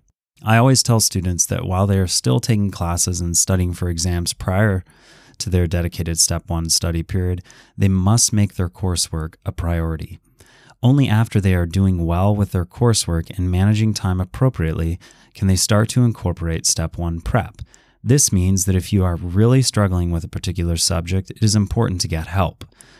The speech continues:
Talk to your professors, get a tutor, learn the material well the first time. And most importantly,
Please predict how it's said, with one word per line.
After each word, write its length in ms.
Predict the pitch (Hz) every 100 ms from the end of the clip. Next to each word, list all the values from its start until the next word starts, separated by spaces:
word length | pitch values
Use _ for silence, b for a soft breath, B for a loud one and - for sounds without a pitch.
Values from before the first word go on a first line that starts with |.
| B
Talk 220 | - 131 -
to 80 |
your 80 | 135
professors, 760 | - 139 131 123 80 71 - - _ 90
get 160 | 92
a 60 | 95
tutor, 420 | - 131 90 76 _ _
learn 280 | 104 123 139
the 60 | 139
material 600 | 127 - 101 92 90 82
well 300 | 85 85 82
the 120 | 85
first 380 | - 90 82 -
time. 260 | 73 76 - _ _ _ _ _
And 360 | 98 95 104 107 _ _ _ -
most 320 | 107 127 -
importantly, 600 | 120 104 107 104 101 98